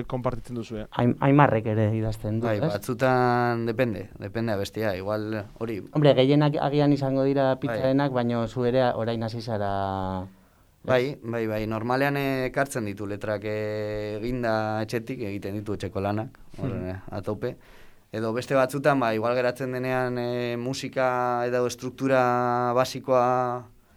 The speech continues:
Speaker 3: eginda, ba, batzutan, ba, eh, letra pare bat egin ditut.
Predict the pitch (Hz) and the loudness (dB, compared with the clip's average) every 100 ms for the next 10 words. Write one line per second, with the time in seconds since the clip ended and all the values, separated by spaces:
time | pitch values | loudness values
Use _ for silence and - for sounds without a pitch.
0 | - - - 120 127 135 131 143 - - | -20 -16 -8 -4 0 2 2 0 -4 -18
1 | - 101 95 98 95 107 107 101 90 92 | -8 -6 -4 -6 -8 -8 -8 -6 -8 -8
2 | 95 92 - - - - - - - - | -10 -14 -20 -20 -18 -16 -14 -14 -14 -16
3 | 92 _ - - - 90 - 90 90 87 | -20 _ -20 -14 -10 -8 -6 -4 -4 -6
4 | 90 90 92 98 90 90 85 85 - | -6 -6 -6 -6 -6 -6 -8 -12 -14